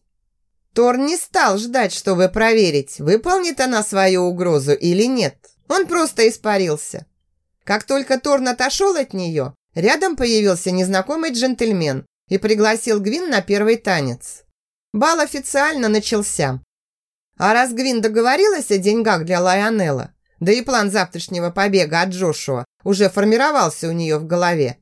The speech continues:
сейчас вполне можно было получить удовольствие. А где можно развлечься лучше,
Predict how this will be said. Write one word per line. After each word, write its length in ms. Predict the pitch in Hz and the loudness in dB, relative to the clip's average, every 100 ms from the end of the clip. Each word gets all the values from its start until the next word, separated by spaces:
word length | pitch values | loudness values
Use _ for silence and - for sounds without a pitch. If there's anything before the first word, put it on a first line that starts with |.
| _ _ | _ _
сейчас 480 | - 254 262 415 427 | -2 -2 2 0 0
вполне 400 | - 202 185 170 | 0 0 0 0
можно 320 | 254 349 269 | 0 0 0
было 240 | 190 180 | 2 2
получить 460 | 175 175 175 381 - | 0 -4 0 0 0
удовольствие. 920 | 226 180 160 147 - - 143 139 147 _ _ _ | 0 0 0 -2 -4 -10 -10 -10 -14 _ _ _
А 140 | - 233 | -4 -4
где 220 | 262 392 | 2 0
можно 340 | 349 311 233 | 2 0 2
развлечься 640 | 208 202 202 294 - - 185 | 2 2 -2 -4 -6 -4 -2
лучше, 540 | 170 151 - - - | -2 -6 -8 -12 -14